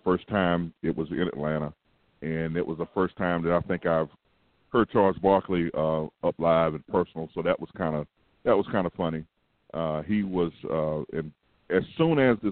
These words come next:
selection came out, Charles kinda said, "Hey, uh, these guys don't belong here. You know, they shouldn't even be in the tournament." And, uh, you know, everybody in the studio audience just fell out laughing because it was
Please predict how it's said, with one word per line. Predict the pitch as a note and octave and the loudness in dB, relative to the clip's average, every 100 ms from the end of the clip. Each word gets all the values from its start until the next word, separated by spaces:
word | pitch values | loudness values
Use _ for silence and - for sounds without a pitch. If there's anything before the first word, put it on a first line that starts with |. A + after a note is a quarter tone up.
| - | -2
selection | F#2 G2+ - F2+ | 2 2 0 -8
came | - F#2 E2 | -4 -4 0
out, | D#2+ D2+ - | -2 -2 -6
Charles | - F2+ F#2 F2+ D#2+ _ _ _ _ _ - | -2 4 6 4 2 _ _ _ _ _ 0
kinda | G2+ F2 D#2 | 2 2 0
said, | F#2 E2 D#2 - | 2 2 0 2
"Hey, | F#2 D#2+ D2 - _ _ _ _ _ - | 2 2 -2 -10 _ _ _ _ _ -4
uh, | D2+ | -2
these | E2 C3 A#2+ | 2 0 2
guys | G2+ F#2 F2 E2+ _ _ - | 2 4 2 -2 _ _ -6
don't | F2+ | -6
belong | D#2+ E2+ D#2+ D2+ | -4 -2 -2 -4
here. | D2+ C2+ C#2+ _ _ _ | -10 -12 -14 _ _ _
You | F2 E2+ | -4 -2
know, | D2+ D2 C#2+ | -2 -4 -2
they | F#2+ G2 | 2 2
shouldn't | - F#2 E2+ | 2 0 0
even | E2 | -6
be | D#2 E2+ | -4 -2
in | D2+ | -2
the | |
tournament." | - F#2+ E2 C#2+ C#2 - _ _ _ _ - | -4 -2 -2 -2 -6 -10 _ _ _ _ -4
And, | F2 F2 E2 | 0 0 0
uh, | D#2+ D#2 D#2 E2 - | -2 -2 -4 -6 -6
you | A2+ | 0
know, | F#2+ | 4
everybody | A2 A2+ G2+ G2+ | 4 2 0 0
in | G2 | 0
the | F2+ | -6
studio | - G#2 F2+ F#2+ | -6 -2 0 0
audience | F2+ - | 0 -4
just | E2+ - | -12 -2
fell | G2 E2 | 2 2
out | D2+ | 2
laughing | F#2 F#2+ E2 | 0 0 -8
because | D#2+ D#2+ D#2 | -4 -4 -4
it | |
was | C#2+ | -6